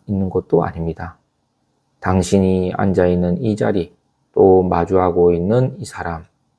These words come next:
그리고 떠오른 이 감정 속에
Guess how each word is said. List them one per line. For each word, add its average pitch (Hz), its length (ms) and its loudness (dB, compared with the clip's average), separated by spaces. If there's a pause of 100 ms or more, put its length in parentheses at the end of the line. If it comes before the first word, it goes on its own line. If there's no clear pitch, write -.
(120)
그리고 87 520 2
떠오른 92 600 2
이 101 140 -4
감정 90 440 -6
속에 127 480 -4